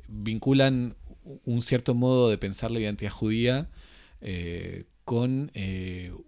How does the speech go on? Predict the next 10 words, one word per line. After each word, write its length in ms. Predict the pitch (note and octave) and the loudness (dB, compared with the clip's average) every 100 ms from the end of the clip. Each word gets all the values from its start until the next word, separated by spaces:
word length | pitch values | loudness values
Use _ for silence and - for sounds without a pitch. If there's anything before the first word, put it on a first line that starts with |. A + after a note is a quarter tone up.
| _ _ _ _ _ - | _ _ _ _ _ -14
una 80 | |
especie 260 | - A#2+ C3 | -8 -6 -4
como 200 | A#2 G2+ | -2 -2
de, 220 | F#2+ F#2+ | -4 -8
de, 240 | G2+ F#2+ F2+ | -8 -8 -8
de 160 | F#2+ | -8
inteligencia 1040 | A2 G2+ G#2 G2 - A#2+ B2+ - C3 C3 - | -6 -4 -2 -2 0 0 0 0 0 0 -4
de 180 | G#2 G#2 | -2 0
la 100 | G2 | 0
contingencia, 840 | G#2 G2 F#2+ - G#2 E2+ - F#2 | -2 -4 -2 2 2 2 -4 -10